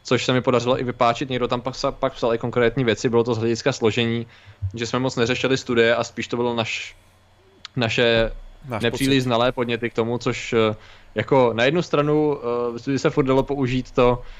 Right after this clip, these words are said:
Speaker 1: jako, když o tom je celý, o tom jsou celý zvědátoři.
Speaker 2: No, jasně,
Speaker 1: Že to
Speaker 2: no,
Speaker 1: jsou
Speaker 2: tak.
Speaker 1: naše, naše, jako, pseudo znalosti lomeno neznalosti. Na druhou stranu, asi je pravda, že z mý strany minimálně jsem si mohl najít asi víc faktografických věcí,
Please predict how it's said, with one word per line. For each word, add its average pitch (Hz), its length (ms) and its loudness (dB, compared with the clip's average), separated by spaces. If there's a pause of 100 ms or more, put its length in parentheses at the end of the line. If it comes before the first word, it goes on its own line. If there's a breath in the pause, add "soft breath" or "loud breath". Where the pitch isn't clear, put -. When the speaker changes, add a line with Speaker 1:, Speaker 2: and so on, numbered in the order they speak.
(160 loud breath)
Speaker 1:
jako, 120 260 2
když 135 120 6
o 127 80 2
tom 131 140 0
je 127 60 0
celý, 127 300 2
o 117 80 -2
tom 127 120 -4
jsou 139 100 -6
celý 135 160 2
zvědátoři. 117 580 0 (140)
Speaker 2:
No, 123 80 -4
jasně, 107 240 -2
Speaker 1:
Že 127 60 2
to 127 80 0
Speaker 2:
no, 123 40 4
Speaker 1:
jsou 139 100 2
Speaker 2:
tak. 131 80 4
Speaker 1:
naše, 123 340 2
naše, 120 260 0
jako, 117 220 0
pseudo 123 440 0
znalosti 120 520 0
lomeno 123 220 2
neznalosti. 120 420 2
Na 120 80 2
druhou 123 200 2
stranu, 127 440 0 (380 loud breath)
asi - 280 0
je 165 120 6
pravda, 117 500 2 (440 soft breath)
že 120 580 2 (240)
z 120 100 -6
mý 139 160 0
strany 135 280 2
minimálně 123 400 0
jsem 135 120 -8
si 139 100 -4
mohl 123 200 -2
najít 120 200 0
asi 127 160 -6
víc 123 140 -6
faktografických 160 680 -2
věcí, 175 400 -6